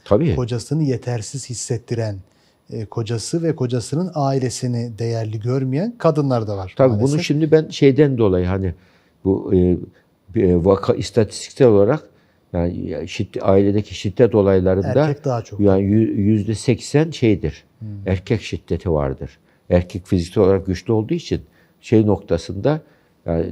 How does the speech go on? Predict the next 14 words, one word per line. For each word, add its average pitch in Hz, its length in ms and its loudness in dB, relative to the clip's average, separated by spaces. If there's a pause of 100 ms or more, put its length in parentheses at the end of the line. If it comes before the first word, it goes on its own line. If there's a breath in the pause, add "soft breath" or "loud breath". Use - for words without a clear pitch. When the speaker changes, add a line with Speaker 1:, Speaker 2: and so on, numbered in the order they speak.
Speaker 1:
duygularını 104 560 4
da 120 60 0
ifade 101 400 2
etme 107 240 -2
zorluğu 98 360 2
vardır. 85 300 0
Kadın 95 340 -4
duygularını 101 460 2
sözel 101 340 2
olarak 113 340 0
daha 101 140 2
iyi 92 120 0
ifade 73 380 -6
eder. 69 240 -12